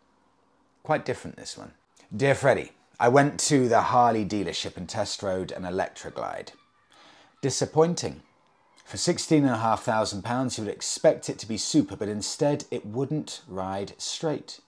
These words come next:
The suspension was wallowing, et cetera. I have used your car vertical link to confirm my last check before buying this beauty.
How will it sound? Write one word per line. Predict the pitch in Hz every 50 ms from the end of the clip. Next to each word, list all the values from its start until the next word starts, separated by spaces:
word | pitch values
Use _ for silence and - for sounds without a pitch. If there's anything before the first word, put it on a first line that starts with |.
| _ _
The | - 101
suspension | - - 98 - - - 139 147 123 - - 113 101
was | 95 98 92 -
wallowing, | 101 113 113 113 113 110 110 110 110 - -
et | - 64 - -
cetera. | - - - 82 - - - - - - _ _ _ _ _ _ - - - - - - - - - - -
I | - 110 110 113
have | 110 98 104 110 107 101 101 101 95 82 -
used | 101 107 98 -
your | - 95 87
car | - - 98 98
vertical | 87 95 95 92 - - - 90
link | 98 117 127 - -
to | - -
confirm | - 98 87 - - - 107 107 107 110 113 107 - - - -
my | 90 104 104
last | 104 107 120 127 147 151 147 - - - -
check | - - 170 117 95 - - - -
before | 107 - - - - - 180 - - 85 85 101 110 101 - - _ _ _ _ _ - _ _ _ _
buying | - 80 80 107 110 117 123 123 123 123 113
this | 117 135 - - -
beauty. | - 110 135 165 156 - - 95 71 -